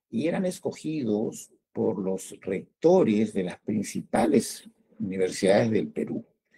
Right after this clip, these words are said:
Se invitó, se invita a todos los partidos. Eh, eso es lo que yo tengo entendido,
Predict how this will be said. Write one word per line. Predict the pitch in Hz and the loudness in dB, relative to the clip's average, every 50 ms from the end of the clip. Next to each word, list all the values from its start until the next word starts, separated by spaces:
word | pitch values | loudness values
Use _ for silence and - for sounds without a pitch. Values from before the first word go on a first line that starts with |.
| - - _ _ | -20 -20 _ _
Se | - - 95 | -4 -2 0
invitó, | 92 101 123 123 - 127 127 135 127 131 - | 2 2 2 4 6 6 6 6 6 2 -2
se | - - - | -4 -2 0
invita | - 107 117 113 - 117 117 - | 2 2 4 4 4 4 2 2
a | - | 0
todos | - _ - 160 156 156 | -2 _ 6 6 8 8
los | 151 151 147 | 8 4 0
partidos. | - - 160 - - - 160 - - - 110 - - - - _ _ _ _ _ _ _ _ _ _ _ _ _ _ _ _ _ _ _ _ _ _ _ _ | -2 -6 -6 -6 -4 -2 -2 0 0 -2 -6 -8 -12 -18 -20 _ _ _ _ _ _ _ _ _ _ _ _ _ _ _ _ _ _ _ _ _ _ _ _
Eh, | - - - - - _ | -16 -14 -14 -16 -12 _
eso | - 139 208 226 | 0 4 6 8
es | |
lo | 214 - | 8 8
que | 151 156 | 8 8
yo | 165 | 8
tengo | 185 170 170 175 | 6 6 6 6
entendido, | 165 - 127 104 104 110 151 202 214 165 120 101 - - - - - - _ | 4 4 0 -2 -2 0 2 2 4 4 2 2 0 -2 -6 -8 -10 -16 _